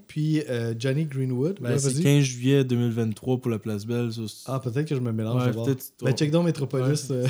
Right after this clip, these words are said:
Speaker 1: <laughs> désolé pour cette confusion de <laughs> début d'épisode. Fait que c'est ça, durant la pandémie en deux mille vingt,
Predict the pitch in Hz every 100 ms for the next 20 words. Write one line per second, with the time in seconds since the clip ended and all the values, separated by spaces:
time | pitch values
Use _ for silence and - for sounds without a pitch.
0 | - - 135 151 160 160 180 - 139 147
1 | 147 - 143 151 165 147 131 131 - -
2 | 160 175 160 185 165 156 139 139 151 180
3 | 180 - - - - - _ _ _ _
4 | - 135 160 190 170 151 180 208 165 151
5 | 147 165 180 143 135 131 127 131 151 196